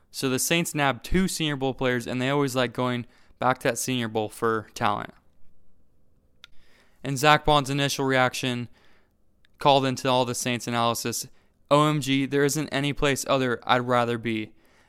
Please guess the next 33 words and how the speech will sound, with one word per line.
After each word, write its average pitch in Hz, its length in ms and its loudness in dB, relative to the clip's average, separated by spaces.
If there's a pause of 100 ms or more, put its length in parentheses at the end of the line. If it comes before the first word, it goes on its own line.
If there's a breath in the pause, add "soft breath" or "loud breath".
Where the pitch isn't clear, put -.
(120 soft breath)
Another 131 280 0
th-, - 160 -12
another 135 340 -2
thing 135 220 -4
he 127 80 -2
said 127 220 0
was, 123 200 -4
"The 131 140 -2
winning. 120 420 -2
It's - 160 -8
a 127 60 -2
winning 131 320 -2
organization. 120 680 -2 (240 soft breath)
That's 123 200 0
why 135 200 4
he 131 120 -4
loves 123 300 0
the - 80 -8
Saints, 120 420 -6 (220 soft breath)
picking 131 240 0
him 120 160 -4
so 120 160 -4
much." 113 420 -4 (340 soft breath)
And 120 240 0
we, 139 120 0
he, 165 200 4
we 156 200 2
get 208 160 6
a 127 40 4
winner 139 300 0
in 120 80 -4
Zack 117 260 0
Baun. 113 360 -4